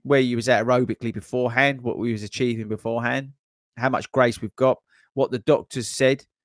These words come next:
in terms of the, the healing process time. Um,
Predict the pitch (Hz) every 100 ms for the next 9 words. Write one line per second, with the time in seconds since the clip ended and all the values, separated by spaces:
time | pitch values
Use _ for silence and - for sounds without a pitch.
0 | _ 117 123 117 110 - 110 98 _ _
1 | 113 - - 107 113 131 123 113 127 120
2 | 120 107 - 123 123 135 - _ _ _
3 | _ _ - 107 104 104 104 104 98